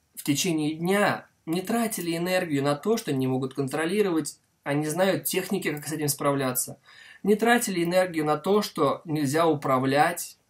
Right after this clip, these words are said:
и они знают техники освобождения от контроля, от overcontrol, от сверхконтроля. Они знают то, что нет смысла пилить опилки, которые вче-, случились вчера. Они умеют это принимать и смиряться с этим.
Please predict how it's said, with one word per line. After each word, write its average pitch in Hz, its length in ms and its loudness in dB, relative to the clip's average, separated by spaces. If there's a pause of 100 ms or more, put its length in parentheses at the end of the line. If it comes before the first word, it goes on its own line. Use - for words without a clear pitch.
(180)
и - 80 -4
они 170 200 2
знают 170 320 0
техники 151 400 -4
освобождения 143 520 -2
от 139 80 -2
контроля, 143 560 4
от 135 260 -10
overcontrol, 156 840 0
от 135 180 -4
сверхконтроля. 165 840 0 (500)
Они 190 260 8
знают 233 420 6
то, 247 200 10
что 208 200 2
нет 220 240 6
смысла 220 480 6
пилить 180 320 2
опилки, 185 400 0
которые 165 280 0
вче-, 147 280 -2
случились 185 640 -2
вчера. 165 500 2 (220)
Они 165 240 2
умеют 190 380 6
это 170 220 0
принимать 156 840 4
и 170 80 -2
смиряться 165 760 6
с - 140 10
этим. 190 400 0